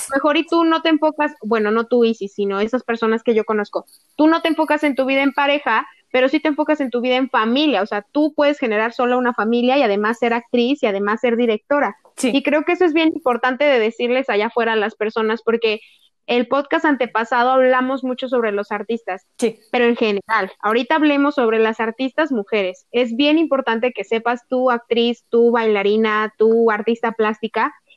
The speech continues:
Speaker 1: que sí se puede tener todo. O sea, obviamente, como cualquier ser humano, vas a batallar para que tu rueda de la vida, así, ahorita voy a explicar bien el término, pero para que tu rueda de la vida esté completa. Como tú dices, Isis, a lo mejor te vas a tardar más tiempo,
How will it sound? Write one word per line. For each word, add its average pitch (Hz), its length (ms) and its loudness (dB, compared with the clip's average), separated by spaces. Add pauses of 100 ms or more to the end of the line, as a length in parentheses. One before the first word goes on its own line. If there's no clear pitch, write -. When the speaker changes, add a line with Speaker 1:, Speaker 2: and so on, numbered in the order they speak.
Speaker 1:
que 277 100 0
sí 330 140 2
se 359 120 2
puede 359 220 2
tener 247 380 0
todo. 233 280 2
O 202 80 -2
sea, 214 220 -2 (480)
obviamente, 339 680 2
como 247 240 2
cualquier 226 460 -2
ser 339 120 0
humano, 269 440 0
vas 254 220 -2
a 294 60 2
batallar 226 640 -2
para 220 240 0
que 220 160 -2
tu 240 160 -2
rueda 262 380 4
de 269 80 2
la 196 180 2
vida, 233 300 0 (120)
así, 240 300 -2
ahorita 247 240 2
voy 262 120 4
a - 20 4
explicar 226 420 -4
bien 226 160 0
el 220 140 -4
término, 226 420 -4
pero 220 160 -4
para 220 160 -2
que 226 140 -4
tu 240 120 0
rueda 262 300 2
de 285 80 2
la 208 140 0
vida 233 280 0
esté 226 280 -6
completa. 226 640 -2 (340)
Como 202 280 -4
tú 233 100 2
dices, 262 320 2
Isis, 196 260 -12
a 202 80 -2
lo 208 100 -2
mejor 277 280 -2
te 370 80 2
vas 349 160 2
a 311 60 -2
tardar 233 360 0
más 240 380 0
tiempo, 226 400 -2